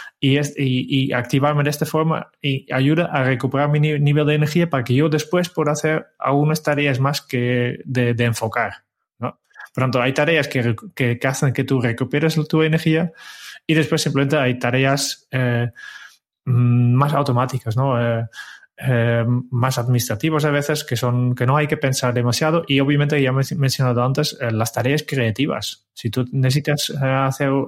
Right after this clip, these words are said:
generar ideas, eh, sobre títulos para tu post, pues este es el mejor momento para crear, crear una enorme lista de títulos para tu post.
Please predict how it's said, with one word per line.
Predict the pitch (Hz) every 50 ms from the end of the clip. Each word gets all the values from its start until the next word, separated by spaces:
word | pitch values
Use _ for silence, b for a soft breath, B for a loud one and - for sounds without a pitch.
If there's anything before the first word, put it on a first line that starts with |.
| - 147
generar | - - 147 143 143 139 135 135 135 135
ideas, | 131 127 143 143 143 131 113 110 - - -
eh, | 123 117 120 120
sobre | 117 - 131 120 127 123 127 123
títulos | 123 170 170 165 160 151 151 143
para | 147 - 143 135 135
tu | 131 139
post, | 127 - 139 120 113 - -
pues | - 117
este | 139 143 - 165
es | 151
el | 143
mejor | 143 139 135 131 123 - 135 123
momento | 117 123 139 143 135 - - 113 -
para | - 113 117 120
crear, | 110 127 131 127 131 139 139
crear | 135 139 139 143
una | 147 143 139
enorme | 139 147 151 147 147 143
lista | 147 151 - - 147
de | 135 127
títulos | - 151 143 - 139 139 135
para | 139 135 135
tu | 135 131 139
post. | - 143 120 110 - _ _